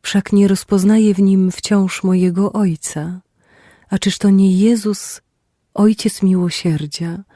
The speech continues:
przyjmuje wszystkich grzeszników i ma mnie opuścić?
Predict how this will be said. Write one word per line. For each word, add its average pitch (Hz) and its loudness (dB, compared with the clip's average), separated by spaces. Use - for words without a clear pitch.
przyjmuje 190 2
wszystkich 190 -4
grzeszników 170 -6
i 196 4
ma 196 6
mnie 190 2
opuścić? - -10